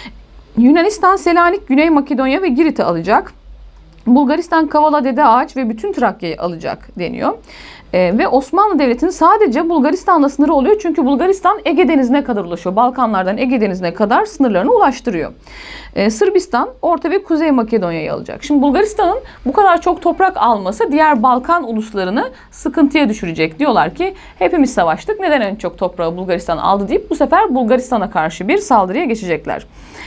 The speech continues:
Londra Konferansı, zaten Londra biliyorsunuz, e, İngiltere'nin merkezi.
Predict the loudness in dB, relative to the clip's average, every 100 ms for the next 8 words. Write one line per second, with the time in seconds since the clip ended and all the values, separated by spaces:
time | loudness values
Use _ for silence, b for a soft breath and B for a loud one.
0 | B 2 2 4 2 4 2 2 2 0
1 | -2 -4 0 2 2 2 2 2 2 0
2 | 2 0 0 -2 -4 B B B -6 -2
3 | 2 4 4 2 2 0 -2 -8 -18 -12
4 | -2 0 0 -2 -2 -2